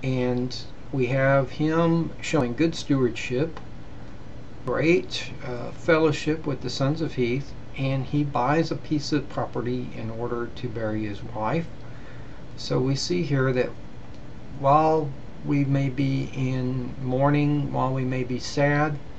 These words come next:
we see responsibility here. Uh, he doesn't go, uh, extravagant and overpay for a field. He, he pays what is asked. He pays reasonable price.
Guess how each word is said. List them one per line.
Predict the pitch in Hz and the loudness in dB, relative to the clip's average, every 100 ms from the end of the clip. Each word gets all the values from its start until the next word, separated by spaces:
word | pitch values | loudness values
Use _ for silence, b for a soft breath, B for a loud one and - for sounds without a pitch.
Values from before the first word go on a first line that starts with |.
| B B B - | B B B -6
we | 127 131 | -2 0
see | - 139 | 0 0
responsibility | 127 123 - 135 135 - 110 120 123 143 147 | 0 -2 -2 0 0 -2 -4 -2 0 2 2
here. | 151 165 170 - B B B B B - - - | 4 4 4 0 B B B B B -10 -10 -8
Uh, | - | -6
he | - 139 | -2 0
doesn't | 131 135 151 135 | 4 2 2 2
go, | 139 139 139 131 - - - | 4 4 4 0 -4 -8 -8
uh, | - 113 - | -8 -6 -6
extravagant | 135 - 127 110 127 143 165 202 - - | -4 0 2 4 4 4 2 -2 -6 -4
and | 127 117 113 110 - - - - - | -2 -2 -4 -4 -6 -8 -8 -8 -2
overpay | 143 139 147 - 147 143 | 2 2 2 2 2 2
for | - 139 131 | 0 0 0
a | |
field. | 127 156 156 190 185 - | 2 4 4 2 -2 -4
He, | 127 110 131 | -6 -6 -8
he | 113 | -8
pays | - 117 120 120 127 | -6 -2 -2 -2 0
what | 123 117 | 2 2
is | 107 - | -2 -2
asked. | 120 139 165 - - - | 0 0 0 -4 -8 -8
He | 117 | -8
pays | 110 117 113 107 127 | -6 -6 -4 -4 -4
reasonable | 117 113 113 104 104 | -4 -4 -6 -8 -8
price. | - 110 135 165 - | -4 0 0 0 -2